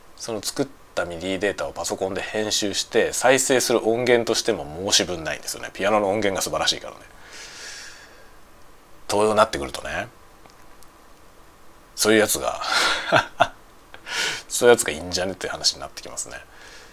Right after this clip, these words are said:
でね、電子ピアノはダメなんですよ。電子ピアノはね、設置する場所がひ-、かなり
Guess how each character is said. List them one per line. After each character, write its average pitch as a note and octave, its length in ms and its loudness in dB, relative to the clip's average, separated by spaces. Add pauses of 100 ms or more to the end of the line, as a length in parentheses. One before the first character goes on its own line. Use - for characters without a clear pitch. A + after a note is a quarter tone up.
(1400)
で F#2+ 100 -4
ね、 F#2+ 220 0
電 F#3 220 2
子 A3 160 2
ピ F#3+ 140 4
ア B2+ 80 8
ノ - 120 0
は D#3 100 0
ダ - 140 -2
メ F3+ 80 0
な C#3 80 -2
ん C3+ 40 -10
で B2+ 60 -12
す - 80 -8
よ。 - 100 -8
電 D#3+ 220 2
子 - 140 2
ピ F#3 160 2
ア A#2+ 40 4
ノ C#3 120 0
は C3 100 -6
ね、 C3+ 220 -4
設 - 300 -2
置 - 120 0
す - 140 2
る D3 100 4
場 G#2 140 6
所 C3+ 120 4
が B2 120 8
ひ-、 - 180 -2 (380)
か C#3 120 8
な B2+ 120 6
り - 180 -6